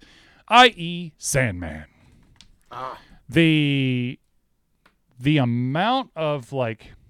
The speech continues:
Speaker 1: I, first of all, after, after following the stories about what's going on, I love Neil Gaiman even more,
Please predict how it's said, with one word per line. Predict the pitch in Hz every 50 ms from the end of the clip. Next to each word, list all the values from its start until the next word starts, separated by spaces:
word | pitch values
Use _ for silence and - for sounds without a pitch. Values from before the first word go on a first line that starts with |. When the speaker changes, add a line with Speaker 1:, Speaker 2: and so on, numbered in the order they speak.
| _ _ _ _ _ _ _ _
Speaker 1:
I, | - 190 247 240 - - _ _ _ _ -
first | - 247 240 -
of | -
all, | 185 165 160 151 143 127 - _ _ _ _ _ _ _ _ _ _ _ _ _ _ _ _ _ _ _ _ _ _ _ _ -
after, | 165 175 - - - 170 156 165 - - _
after | - 143 135 - 165
following | 131 - - 202 202 214 220 214 208 190 180
the | 160 156
stories | - - - - 170 165 170 165 156 135 117
about | 127 113 139 139 131
what's | 120 131 135 -
going | - 160 143 135 123 117
on, | 113 117 156 175 170 160 - _ _ _ _ _ _ _ _ _ _ _ _ _ _ _ _ _ _ _ _ _ _ _ _
I | - 139 165 170 170 165 165 165 175 165 139 - _ _ _ _ _ _ _ _ _ _ _ _ - 175
love | 131 143 156 160 151 151 135 - - _ _
Neil | - 135 143 151 143 135
Gaiman | 113 139 139 135 131 127 123 123 - -
even | 170 139 135 117 131 131
more, | 123 117 120 117 113 101 90 87